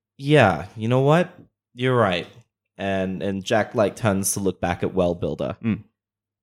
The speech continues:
Speaker 1: From, from the way they talk to one another,
Speaker 2: Mm.
Speaker 1: like, like, I don't know if they're on good terms. I, I turn to Ivory Tower and I say, "You make sure that she doesn't get out,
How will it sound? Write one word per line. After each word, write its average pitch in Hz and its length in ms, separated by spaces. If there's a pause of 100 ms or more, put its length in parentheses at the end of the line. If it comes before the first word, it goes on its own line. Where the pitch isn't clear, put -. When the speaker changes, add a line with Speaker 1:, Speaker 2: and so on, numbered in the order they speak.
(260)
Speaker 1:
From, 320 560 (160)
from 220 200
the 226 60
way 175 340
they 180 180
talk - 380
to 147 80
one 104 200
another, 90 500
Speaker 2:
Mm. 101 140 (580)
Speaker 1:
like, 104 360
like, 98 400 (160)
I 117 120
don't 139 200
know 131 300
if 127 100
they're 127 220
on 127 120
good 127 200
terms. 92 800 (920)
I, 117 200 (120)
I 120 40
turn 131 300
to 120 320
Ivory 120 400
Tower 113 360
and 110 120
I 107 80
say, 101 520 (680)
"You 113 140
make 123 180
sure 117 300
that 107 300 (260)
she - 320
doesn't 117 320
get 98 180
out, 175 380